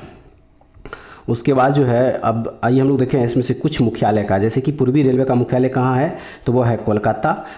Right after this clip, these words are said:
बात की जाए अगर पूर्वी तटीय रेलवे मुख्यालय का तो यह है भुवनेश्वर में और उत्तर पूर्वी रेलवे का मुख्यालय है जो यह है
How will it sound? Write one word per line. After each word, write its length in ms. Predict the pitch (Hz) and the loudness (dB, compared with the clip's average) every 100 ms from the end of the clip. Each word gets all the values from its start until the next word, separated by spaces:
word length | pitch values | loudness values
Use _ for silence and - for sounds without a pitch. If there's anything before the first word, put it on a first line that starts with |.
| - | -2
बात 160 | 117 123 | 0 0
की 100 | 135 | 0
जाए 120 | 131 | 2
अगर 100 | 127 | 0
पूर्वी 300 | - 135 151 | 0 0 0
तटीय 300 | 131 120 139 | 0 0 0
रेलवे 240 | 120 120 | 2 2
मुख्यालय 400 | 127 113 117 110 | 2 0 0 0
का 140 | 110 104 | 0 0
तो 100 | 110 | 0
यह 180 | 110 | 0
है 100 | 104 | 0
भुवनेश्वर 500 | 101 104 113 113 151 | 0 0 0 0 0
में 120 | 151 147 | 2 2
और 260 | - 113 139 | 0 -2 -4
उत्तर 320 | 135 - 185 | -4 -2 0
पूर्वी 240 | 147 139 | 0 2
रेलवे 240 | 123 117 107 | 2 2 2
का 100 | 104 | 0
मुख्यालय 400 | 104 - 98 101 | 0 -2 0 0
है 240 | 107 143 | 0 0
जो 120 | 117 | 0
यह 320 | 101 101 98 | 0 0 0
है 260 | 101 156 - | 0 -4 -6